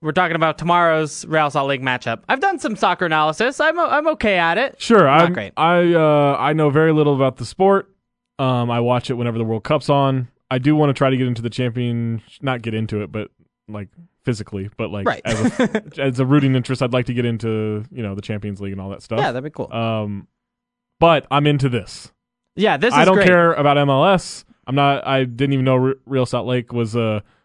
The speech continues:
Speaker 2: was a team until I moved here. Uh, but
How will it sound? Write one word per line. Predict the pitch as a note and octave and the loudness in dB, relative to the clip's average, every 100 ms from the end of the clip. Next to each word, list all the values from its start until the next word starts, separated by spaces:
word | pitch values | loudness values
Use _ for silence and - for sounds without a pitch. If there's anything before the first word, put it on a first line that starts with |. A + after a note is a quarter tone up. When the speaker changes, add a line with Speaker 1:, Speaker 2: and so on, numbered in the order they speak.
| _ | _
Speaker 2:
was | A2 G#2+ | -8 -6
a | G#2+ | -2
team | D#3+ E3+ D#3 | 2 2 2
until | C3 B2+ A#2+ A2 | 2 2 0 -2
I | |
moved | A2+ E3+ D#3 | 0 0 2
here. | E3 E3 D#3 _ _ _ _ - | 2 2 -2 _ _ _ _ -8
Uh, | A2+ A2 G#2+ | -2 -2 -2
but | G2+ A2 G#2+ | -4 -6 -6